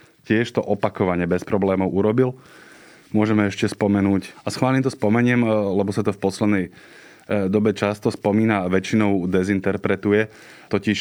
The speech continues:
e, keď, e, Slovensko prijalo niekoľkých ľudí, e, ktorí boli v Guantaname,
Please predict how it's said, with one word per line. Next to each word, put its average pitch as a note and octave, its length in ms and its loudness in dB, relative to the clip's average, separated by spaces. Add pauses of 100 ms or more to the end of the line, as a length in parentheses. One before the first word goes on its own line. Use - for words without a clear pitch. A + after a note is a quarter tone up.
e, - 20 -2 (400)
keď, F#2 320 0
e, G#2 60 0 (180)
Slovensko G2 640 -2
prijalo F#2+ 640 0 (320)
niekoľkých G2 880 0
ľudí, F#2+ 400 2 (160)
e, F2+ 160 -4
ktorí F#2 320 -4
boli F2+ 240 0
v F2 80 -12
Guantaname, E2 720 -2